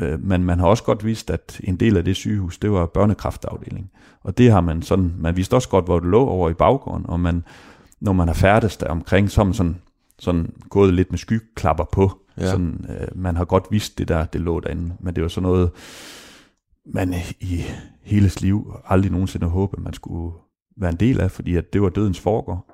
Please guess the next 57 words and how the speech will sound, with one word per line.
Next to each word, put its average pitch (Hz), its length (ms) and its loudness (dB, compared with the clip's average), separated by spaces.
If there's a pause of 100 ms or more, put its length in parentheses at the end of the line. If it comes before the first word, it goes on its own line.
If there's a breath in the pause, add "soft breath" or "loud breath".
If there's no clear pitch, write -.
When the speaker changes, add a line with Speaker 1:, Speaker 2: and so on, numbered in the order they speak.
Speaker 2:
Mm. 90 80 -10
Speaker 1:
Det 85 140 -10
der 98 140 -2
lå 95 240 0 (540)
børn 87 200 2
og - 60 -8
skreg 92 340 2 (160)
og 90 200 -10
havde 90 140 0
det 87 160 -2
helvede 107 280 2
til, 90 220 -2
og 78 120 -2
det 85 80 -4
var 87 60 -4
Speaker 2:
Ja. 82 60 -6
Speaker 1:
død, 101 240 0 (100)
og 85 340 -4 (600 loud breath)
jeg 92 120 2
skal - 140 -10
komme 82 240 0
efter - 200 -2
dig. - 120 -6 (1120)
Og 110 100 2
lige 123 120 8
pludselig 107 320 -2
så - 60 -6
står 117 180 2
man 82 140 -2
selv 104 200 2
i 107 60 2
det. 95 140 0 (180)
Speaker 2:
Mm. 87 60 -14 (180)
Speaker 1:
Så 117 120 0
er 107 40 4
man 92 160 0
en 85 80 -2
del 101 240 2 (440)
af 92 140 -2
den 95 200 2
verden. 87 420 0 (400 soft breath)
Og 90 100 -8
så 110 80 4
finder 113 260 4
man 82 160 0
så 101 120 2
heldigvis 101 420 4
ud 104 120 0
af, 90 160 2
at 95 60 -2 (220)
den 90 160 0
verden 82 320 2
er 67 40 -6
også 85 180 -4
noget 87 140 -2
helt 87 140 2
andet. 90 220 0